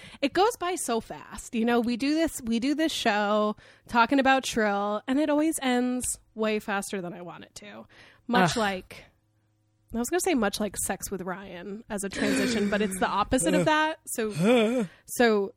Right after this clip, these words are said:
Speaker 1: it's just on the brain. I'm looking at my notes for this episode, and I'm like, "Oh yeah, we had another, another episode of Shrill where we gotta start right out with some Ryan humping."
Speaker 2: Ah, okay. So I'm finally on board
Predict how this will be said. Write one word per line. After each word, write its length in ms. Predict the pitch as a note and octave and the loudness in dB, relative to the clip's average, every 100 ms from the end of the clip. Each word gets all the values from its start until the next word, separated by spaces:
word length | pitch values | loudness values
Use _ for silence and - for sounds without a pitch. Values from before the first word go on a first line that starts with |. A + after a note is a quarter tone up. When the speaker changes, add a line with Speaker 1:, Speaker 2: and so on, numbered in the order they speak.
| _ | _
Speaker 1:
it's 200 | C4 G#3+ | 2 2
just 240 | - C#4 - | 2 2 4
on 160 | B3+ A#3+ | 4 4
the 60 | |
brain. 440 | F#3 F#3+ F#3+ F#3+ F#3+ | 2 0 0 -2 -2
I'm 120 | G3+ | 0
looking 260 | A3 A#3+ A3 | 0 2 0
at 80 | G#3 | 2
my 100 | G#3+ | 2
notes 320 | F#3+ G3 - | 2 0 -2
for 80 | A3 | -6
this 180 | G3+ | -4
episode, 460 | A3 G#3+ - F#3 F3+ | -6 -8 -6 -6 -4
and 80 | F#3+ | -6
I'm 80 | G3 | -6
like, 160 | G3 - | -6 2
"Oh 100 | C#4 | 4
yeah, 400 | D4 E4+ A#3 F#3 - _ | 6 4 2 -2 -8 _
we 220 | A#3 B3 | -2 -2
had 180 | A#3+ D4+ | 2 2
another, 560 | C#4+ G#3+ G#3 G#3 A3 B3 _ - _ - | 4 2 2 2 0 -2 _ -20 _ -2
another 340 | B3 G#3+ G#3 | 2 2 2
episode 380 | G#3 A#3+ A#3 G#3+ | 0 -2 -4 -4
of 80 | G#3+ | -2
Shrill 240 | B3+ D4 | -2 0
where 80 | A3+ | 0
we 100 | G3 | -2
gotta 160 | G3 F#3+ | -4 -6
start 380 | - A3 G#3 G3 | -6 -4 -4 -6
right 320 | G3+ G#3 A3 | -4 -4 -2
out 200 | A#3 B3+ | -2 -2
with 140 | A3 G3+ | -4 -6
some 380 | A3 G#3+ F#3+ - _ _ _ _ - | -6 -6 -8 -14 _ _ _ _ -10
Ryan 460 | G3+ G#3+ C#4 B3 | -4 -2 0 0
humping." 560 | G3 F#3 F#3+ F#3 A3 C4+ - _ _ _ _ _ _ | -2 -6 -10 -10 -12 -16 -20 _ _ _ _ _ _
Speaker 2:
Ah, 560 | C4+ C4+ A#3+ A3+ G3+ G3 | -4 -2 -2 -2 -4 -2
okay. 320 | B3 B3+ F#3 - - | -2 2 0 0 -6
So 400 | - A3+ A3 G#3 - | 2 6 6 4 2
I'm 160 | A3+ A3 - | 2 0 0
finally 440 | A3+ D4 D#4+ D4 | 0 2 0 0
on 260 | F3 F#3+ F#3 | 2 2 2
board 480 | E3 D#3+ D#3+ D#3+ | 0 2 4 2